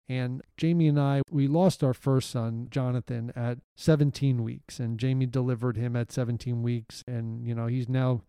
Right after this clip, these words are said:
looking over us in, in heaven. But we gave him the name Jonathan, which Jonathan is a gift from God. And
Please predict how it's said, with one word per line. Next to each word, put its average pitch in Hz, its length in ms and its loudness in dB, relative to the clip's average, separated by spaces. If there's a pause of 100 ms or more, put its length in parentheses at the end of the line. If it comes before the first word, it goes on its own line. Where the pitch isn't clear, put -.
(160)
looking 170 340 4
over 135 280 8
us 131 240 2
in, 127 100 2
in 127 220 0
heaven. 120 500 -2
But 123 200 -2 (100)
we 135 140 -2
gave 143 300 2
him 151 180 6
the 143 80 6
name 131 320 2
Jonathan, 139 600 -2
which 147 360 -2 (160)
Jonathan 135 520 0
is 120 240 -2
a 127 120 -4
gift 123 300 -2
from 147 180 2
God. 143 320 0 (280)
And 123 340 0